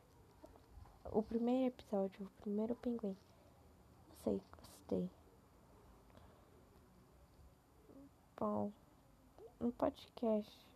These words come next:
normalmente as pessoas falam, tipo, o piloto, o primeiro episódio, mas eu gosto até, mas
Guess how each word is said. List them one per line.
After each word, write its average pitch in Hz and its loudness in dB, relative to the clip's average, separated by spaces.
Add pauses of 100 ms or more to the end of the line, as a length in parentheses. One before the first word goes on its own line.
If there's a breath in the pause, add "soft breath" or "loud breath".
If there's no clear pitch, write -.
normalmente 254 2
as 254 -4 (140)
pessoas - 0 (140)
falam, 240 2
tipo, - -8
o - -6 (120)
piloto, 214 2
o 214 -10
primeiro 214 0
episódio, 208 -2
mas 214 2 (3500 loud breath)
eu - 4
gosto 277 6
até, 226 2
mas 226 2